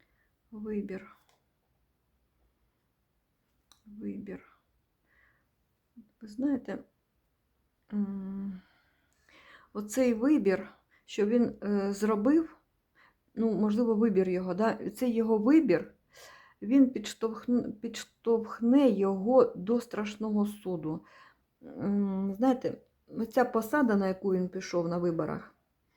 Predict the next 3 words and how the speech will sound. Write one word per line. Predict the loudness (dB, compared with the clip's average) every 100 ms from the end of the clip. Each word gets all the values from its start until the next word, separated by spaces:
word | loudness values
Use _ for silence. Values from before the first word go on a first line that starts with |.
| _ _
вона | -2 2 4 4 0 _ _ _ _ _ _ _ _ _ -12 4
прискорить, | 4 4 -2 2 4 2 -2 -12 _ _ _ _ _ _ _ _ _ _ _
прискорить | -2 -2 -2 2 4 4 0 -8